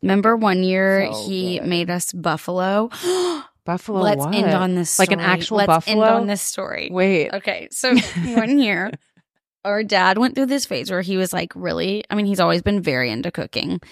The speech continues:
Speaker 1: And he, sorry, I just took over. This is just
Speaker 2: No,
Speaker 1: such
Speaker 2: I,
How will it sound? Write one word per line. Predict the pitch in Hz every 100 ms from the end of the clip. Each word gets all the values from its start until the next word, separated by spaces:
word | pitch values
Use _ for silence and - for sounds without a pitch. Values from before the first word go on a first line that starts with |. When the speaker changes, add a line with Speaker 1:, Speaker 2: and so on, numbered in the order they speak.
| - - _ -
Speaker 1:
And | 202 202
he, | 190 - 185 180 180 190 202 220 - _ _ _ _ _ _ -
sorry, | - 180 170
I | 175
just | 175 -
took | -
over. | 117 135 -
This | 180
is | 185 185
just | 185
Speaker 2:
No, | 170
Speaker 1:
such |
Speaker 2:
I, | 151